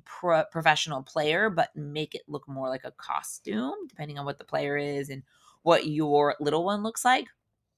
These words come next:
Um, but I think all sports are so fun. Tennis, golf, especially, again, if you combine it with another concept, like, you know, nineties golf or something like that, I think it's just really cute.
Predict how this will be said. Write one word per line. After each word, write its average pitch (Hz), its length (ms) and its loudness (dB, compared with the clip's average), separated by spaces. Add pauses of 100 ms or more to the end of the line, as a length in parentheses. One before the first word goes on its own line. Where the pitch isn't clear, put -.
(300)
Um, 156 280 4
but 156 100 2
I - 20 4
think 156 260 -6 (240)
all 180 500 8
sports - 600 -2 (100)
are 143 100 -2
so 127 360 -6
fun. - 380 -16 (460)
Tennis, 196 580 0
golf, 165 540 2
especially, 160 520 -4
again, 131 440 -4
if 151 240 -2
you 151 200 -4 (280)
combine 156 500 0
it 196 160 -6
with 160 240 -2
another 139 560 -4
concept, - 640 -14
like, - 300 -14
you 69 80 -8
know, 80 240 -12
nineties 160 560 -6
golf - 400 -10
or 143 40 -12
something 135 300 -10
like 131 200 -12
that, 151 220 -2
I - 40 -14
think 131 180 -18
it's 131 100 -12
just - 140 -12
really 127 240 -6
cute. - 320 0